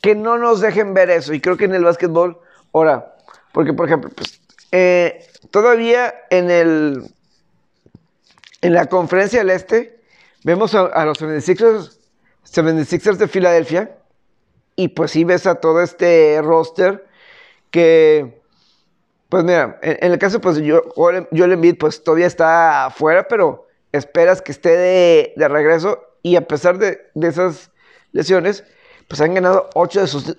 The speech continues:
últimos diez partidos, y, y ojalá, ojalá logran mantener eso, y esa competencia entre Brooklyn y Filadelfia debe ser muy padre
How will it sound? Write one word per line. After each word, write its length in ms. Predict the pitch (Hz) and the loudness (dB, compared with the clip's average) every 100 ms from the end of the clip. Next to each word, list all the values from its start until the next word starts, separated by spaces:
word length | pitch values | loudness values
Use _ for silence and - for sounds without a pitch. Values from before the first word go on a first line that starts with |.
| _ | _
últimos 400 | 180 170 180 156 | -4 -2 -4 -2
diez 140 | 170 | -4
partidos, 640 | - 175 - 220 370 - _ - _ - - - - - - _ _ _ _ _ _ - - - _ | -4 -6 -4 -6 -8 -12 _ -20 _ -20 -20 -20 -20 -20 -20 _ _ _ _ _ _ -20 -20 -20 _
y, 640 | 185 175 175 165 160 - - | -6 -4 -4 -6 -8 -12 -6
y 100 | 185 | -2
ojalá, 460 | 190 - 151 170 185 | 0 0 0 0 -2
ojalá 420 | 185 185 208 - | 0 0 -2 -4
logran 640 | 156 160 165 175 202 202 | -2 2 4 2 0 -2
mantener 540 | 185 165 147 156 151 160 | -2 -4 -2 -2 0 0
eso, 480 | 156 - 180 - _ _ _ _ _ _ _ _ _ _ _ _ - - _ _ _ _ _ - - | 0 -4 -8 -10 _ _ _ _ _ _ _ _ _ _ _ _ -20 -20 _ _ _ _ _ -14 -6
y 100 | 165 | -4
esa 160 | 196 | -2
competencia 640 | 202 196 190 175 170 202 180 | -2 -2 -2 -2 -2 -2 -4
entre 320 | 165 143 151 | -6 -2 -2
Brooklyn 440 | 143 147 170 175 185 | -2 -4 -8 -8 -6
y 100 | 170 | -6
Filadelfia 480 | 147 156 156 160 190 - - _ | -4 -2 0 -2 -6 -8 -20 _
debe 200 | - 113 | -14 -14
ser 200 | - 170 | -8 -6
muy 120 | 160 180 | -6 -8
padre 500 | 170 190 180 - | -6 -6 -6 -12